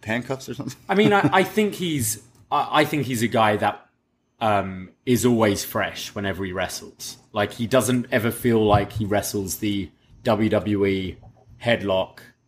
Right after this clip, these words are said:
Speaker 2: as Raw rolls on kind of style.
Speaker 1: Hmm.
Speaker 2: I always feel he gives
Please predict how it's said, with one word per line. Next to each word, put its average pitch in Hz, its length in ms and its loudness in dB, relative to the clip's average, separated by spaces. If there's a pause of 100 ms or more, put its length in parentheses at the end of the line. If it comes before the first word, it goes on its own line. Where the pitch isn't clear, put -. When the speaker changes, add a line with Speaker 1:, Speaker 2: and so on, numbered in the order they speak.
(440)
Speaker 2:
as 110 180 -4
Raw 160 220 6
rolls 139 320 4
on 107 320 2
kind 113 280 -2
of 98 60 -6
style. 123 480 2
Speaker 1:
Hmm. 104 100 0
Speaker 2:
I 117 120 4
always 120 300 2
feel 117 220 0
he 104 100 0
gives 104 440 -2